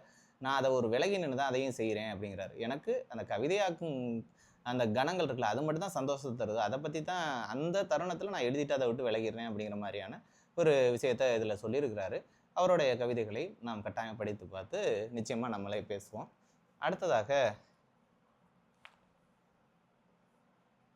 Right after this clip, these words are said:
கோட்டவம், அஹ், அலையாத்தி செந்தில் அவருடைய புத்தகம், யாப்பு வெளியிட அந்த புத்தகம் வெளியிடப்பட்டிருக்கிறது.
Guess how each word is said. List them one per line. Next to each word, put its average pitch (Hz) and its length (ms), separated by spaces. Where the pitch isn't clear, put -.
கோட்டவம், 170 460
அஹ், 113 260
அலையாத்தி 143 400
செந்தில் 101 300
அவருடைய 110 600
புத்தகம், 110 400
யாப்பு 123 540
வெளியிட 104 340
அந்த 101 180
புத்தகம் 101 320
வெளியிடப்பட்டிருக்கிறது. 98 760